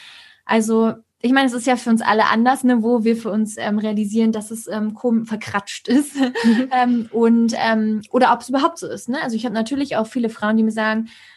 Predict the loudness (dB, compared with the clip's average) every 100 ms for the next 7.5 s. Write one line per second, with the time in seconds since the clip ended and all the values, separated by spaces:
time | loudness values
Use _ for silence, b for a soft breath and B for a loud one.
0 | B -6 -2 2 2 2 -2 0 -2 2
1 | 2 2 2 2 0 -2 -6 -8 -8 -6
2 | -4 -6 -2 -2 -2 -2 -4 -2 0 0
3 | -2 -8 -4 -2 -2 -4 -2 2 2 2
4 | -2 -4 -2 0 2 0 -2 -4 -2 -2
5 | -2 -4 -4 -4 -2 -2 2 2 4 2
6 | 0 -2 0 0 -2 -4 -4 -4 -6 -8
7 | -8 -10 -4 -2